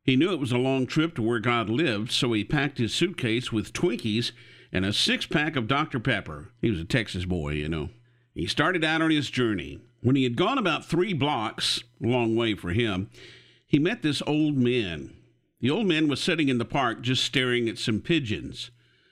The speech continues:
Well, the boy sat down next to him and opened his suitcase.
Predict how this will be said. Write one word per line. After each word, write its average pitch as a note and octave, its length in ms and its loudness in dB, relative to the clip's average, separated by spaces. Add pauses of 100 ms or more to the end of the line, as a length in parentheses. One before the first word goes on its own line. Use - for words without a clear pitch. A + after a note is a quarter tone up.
(540)
Well, F2+ 120 -2
the F2+ 80 -2
boy C#3 280 2
sat B2+ 280 -2
down B2 280 2
next C3+ 300 0
to F#2+ 120 0
him G2 180 0
and G2+ 160 0
opened A2+ 320 0
his G#2+ 120 0
suitcase. - 840 -2